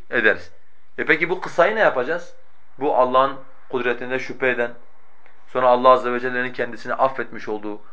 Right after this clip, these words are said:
adamı nasıl, e, nasıl anlayacağız bu kıssayı? Bu demişler istisnadır. Yani asıl, bütün naslar bir asıl, külli bir kaide koyarlar.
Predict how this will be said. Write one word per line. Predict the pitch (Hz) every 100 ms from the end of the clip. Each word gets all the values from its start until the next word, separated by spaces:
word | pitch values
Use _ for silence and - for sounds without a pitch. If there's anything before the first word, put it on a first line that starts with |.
| -
adamı | 110 117 151
nasıl, | 170 - 113 - - - - - -
e, | 107 104 101 98 95 95 - - 127
nasıl | 156 156
anlayacağız | 123 120 110 104 131 175 - - - -
bu | -
kıssayı? | 117 127 165 185 - - - -
Bu | 196 208
demişler | 208 226 233 233
istisnadır. | 175 - 165 196 202 120 - - - - - - - - -
Yani | 104 104 -
asıl, | 123 - 214 247 247 - - - - - - -
bütün | 123 202 196
naslar | 165 151 196 180
bir | 185 147
asıl, | - 175
külli | 131 - 151 175
bir | 180 -
kaide | 147 147 208
koyarlar. | 175 151 143 -